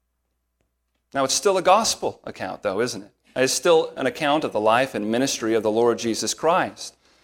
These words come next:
And so clearly there are elements that would be present in the other accounts. But I think that's helpful all by itself to have a sense of why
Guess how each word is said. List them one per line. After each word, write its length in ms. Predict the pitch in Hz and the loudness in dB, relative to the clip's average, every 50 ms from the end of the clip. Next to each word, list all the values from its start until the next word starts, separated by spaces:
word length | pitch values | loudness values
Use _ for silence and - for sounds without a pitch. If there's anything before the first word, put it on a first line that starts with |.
| _ _ | _ _
And 120 | - 151 135 | -4 0 2
so 140 | - 143 | 2 2
clearly 340 | - - - 156 165 156 143 | 2 2 2 4 6 6 6
there 220 | 131 135 131 127 120 | 8 6 6 8 8
are 80 | 123 | 6
elements 440 | 117 120 131 139 127 117 113 113 - | 6 4 2 2 2 0 -2 -4 -4
that 140 | - 117 - | -6 -4 -4
would 340 | 117 110 92 - - 113 107 | -4 -4 -6 -8 -12 -10 -8
be 100 | 113 110 | -6 -8
present 580 | 107 - - 151 143 143 131 - 113 107 107 - | -8 -6 -2 2 2 2 2 0 -2 -6 -6 -6
in 100 | 113 110 | -6 -4
the 120 | 113 113 | -2 -2
other 280 | 113 107 110 104 101 - _ _ _ _ _ _ | 0 0 0 -2 -4 -8 _ _ _ _ _ _
accounts. 680 | - - - 202 233 247 104 - - - - - - _ _ _ _ _ _ _ _ _ _ _ _ _ _ _ _ _ _ _ _ - - - | -14 -6 -4 -2 -2 -2 -4 -8 -14 -16 -18 -18 -18 _ _ _ _ _ _ _ _ _ _ _ _ _ _ _ _ _ _ _ _ -20 -4 0
But 100 | - 143 | 2 2
I 60 | 156 | 2
think 160 | - 240 226 | 2 2 4
that's 200 | 233 214 202 - | 4 4 4 4
helpful 380 | - 185 180 180 - - 147 135 - | 2 0 0 0 0 0 0 2 2
all 220 | 120 156 156 147 | 2 0 0 0
by 180 | 120 135 123 117 | 0 0 0 0
itself 540 | 104 - - - - 214 240 170 147 - - | 0 -2 -4 -2 -2 0 0 -2 -2 -4 -4
to 100 | - 131 | -4 -2
have 160 | 120 127 117 | -2 -2 -4
a 60 | 127 | -4
sense 320 | - - - 131 123 120 - | -4 -4 -4 -4 -4 -4 -6
of 200 | 117 101 - - | -8 -10 -8 -6
why 440 | 104 123 139 135 117 107 104 104 | -4 -2 0 0 0 -2 -2 -6